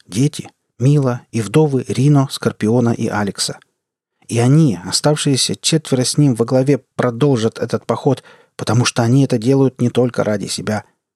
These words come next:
Всем необходимо оружие, еда и надежда на завтрашний день".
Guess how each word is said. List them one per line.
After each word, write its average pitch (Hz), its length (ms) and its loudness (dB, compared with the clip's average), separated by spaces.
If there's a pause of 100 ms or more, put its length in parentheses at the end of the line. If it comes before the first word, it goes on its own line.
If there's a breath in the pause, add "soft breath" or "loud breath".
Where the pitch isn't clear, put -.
(360)
Всем 151 360 2
необходимо 104 640 -2
оружие, 139 600 2
еда 120 440 -2 (360)
и 113 100 -2
надежда 104 520 -2
на 101 120 -4
завтрашний 90 540 -8
день". 87 260 -10